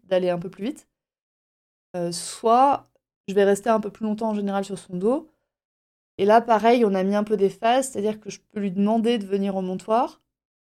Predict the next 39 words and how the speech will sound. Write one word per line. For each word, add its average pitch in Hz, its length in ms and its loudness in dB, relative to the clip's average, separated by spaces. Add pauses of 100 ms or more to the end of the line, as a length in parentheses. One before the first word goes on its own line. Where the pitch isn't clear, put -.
(120)
S'il 262 160 0
vient 233 200 4
pas, 214 380 2 (200)
euh, 185 120 -6
ok. 208 240 -2 (480)
Si, 208 280 -8
si 208 160 -12
je 202 60 -8
suis 240 100 -8
obligée 214 240 0
de 226 60 -8
tirer 254 260 0
sur 233 160 -4
la 196 120 2
longe, 214 260 0
en 180 80 -2
gros, 196 180 -2
c'est 214 160 -8
un 170 100 -2
non. 190 320 0 (240)
Je 190 60 0
ne 180 80 -4
veux 180 140 -4
pas 196 120 0
monter. 180 380 -6 (440)
Je 208 60 4
ne 208 40 6
veux 214 80 6
pas 214 140 6
que 214 60 -8
tu 202 120 -10
montes. 277 260 -8 (1000)
Et 202 80 8
après, 240 480 2
on 220 220 0
a 202 80 2
encore 226 300 -2
une 214 80 -2
étape 226 380 0